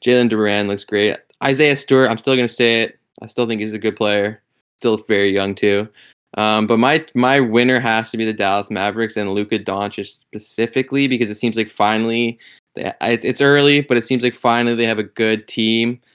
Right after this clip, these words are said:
I think they'll be a top four seed in the West. Um, and if they do, and Luka keeps averaging what he's averaging, which is,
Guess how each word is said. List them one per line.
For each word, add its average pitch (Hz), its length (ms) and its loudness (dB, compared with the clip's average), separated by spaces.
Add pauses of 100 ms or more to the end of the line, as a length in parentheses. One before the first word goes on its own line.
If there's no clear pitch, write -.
(120)
I 110 100 0
think 113 240 -4
they'll 110 320 0
be 110 240 -4
a 107 40 0
top 107 340 -2
four 104 320 -2
seed 110 360 -2
in 110 60 0
the 101 80 -2
West. 104 680 -2
Um, 98 480 -4
and 98 280 -6
if 104 220 -4
they 107 160 -2
do, 139 480 0 (540)
and 110 180 0
Luka 117 240 0
keeps - 280 -2
averaging 110 540 0
what 107 120 -2
he's 104 140 -4
averaging, 113 580 -4
which 107 260 -2
is, 101 640 -2